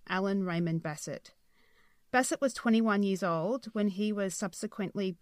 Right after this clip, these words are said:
charged with Carolyn's murder, and he was sentenced to life in prison. He was later diagnosed with schizophrenia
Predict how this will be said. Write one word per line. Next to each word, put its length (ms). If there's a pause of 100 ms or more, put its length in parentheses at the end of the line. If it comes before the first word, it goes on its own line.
charged 540
with 160
Carolyn's 520
murder, 460 (480)
and 140
he 80
was 160
sentenced 500
to 80
life 320
in 100
prison. 500 (760)
He 120
was 120
later 220
diagnosed 600
with 180
schizophrenia 880